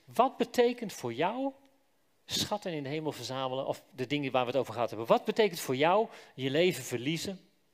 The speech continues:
haat in deze wereld? Wat betekent het voor jou om alle dienaar te zijn? Of wat betekent het voor jou om in de geest te zaaien? Of wat betekent het voor jou om een levende steen te zijn, weet je? Wat,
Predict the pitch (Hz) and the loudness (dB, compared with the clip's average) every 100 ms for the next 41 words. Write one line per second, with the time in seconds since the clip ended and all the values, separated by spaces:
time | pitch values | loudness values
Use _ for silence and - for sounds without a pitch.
0 | _ - 123 120 123 113 113 107 175 156 | _ -6 -6 -4 -6 -6 -6 2 2 4
1 | 160 160 131 - - 127 156 214 175 131 | 4 2 2 -8 -4 2 6 4 2 -2
2 | - 156 127 185 202 127 117 120 107 107 | 0 0 0 -2 -4 -4 -4 -8 -8 -6
3 | - 160 139 147 156 123 110 - 120 123 | -2 2 2 4 2 2 -6 -4 0 2
4 | 175 143 - - - - 196 165 - - | 2 0 -4 -18 -12 -4 -4 -4 -6 -6
5 | 262 208 - - - _ _ _ _ _ | -4 -4 -4 -8 -20 _ _ _ _ _
6 | _ _ _ _ _ 127 110 143 175 151 | _ _ _ _ _ -6 -2 2 2 0
7 | 110 98 92 _ _ _ _ _ _ _ | -4 -8 -14 _ _ _ _ _ _ _
8 | _ - 139 123 117 - 156 - - 107 | _ -4 0 0 -2 0 0 -2 -10 -10
9 | - 104 101 131 156 _ _ _ _ _ | -10 -6 -4 -6 -8 _ _ _ _ _
10 | _ _ - 113 104 95 _ - 107 127 | _ _ -8 -8 -8 -16 _ -10 -6 -4
11 | 120 107 98 - - 208 143 92 98 90 | -6 -10 -8 -8 -8 -10 -10 -12 -10 -10
12 | 85 95 95 - 156 - _ _ _ _ | -12 -20 -20 -20 -20 -20 _ _ _ _
13 | _ - - - | _ -2 -2 -2